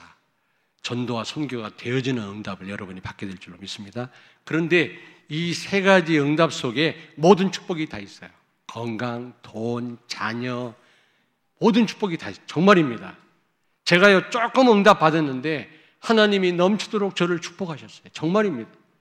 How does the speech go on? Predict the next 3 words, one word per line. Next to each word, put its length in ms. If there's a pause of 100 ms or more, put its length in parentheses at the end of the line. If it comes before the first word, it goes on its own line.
(1500)
아무쪼록 580 (640)
여러분이 400
제대로 800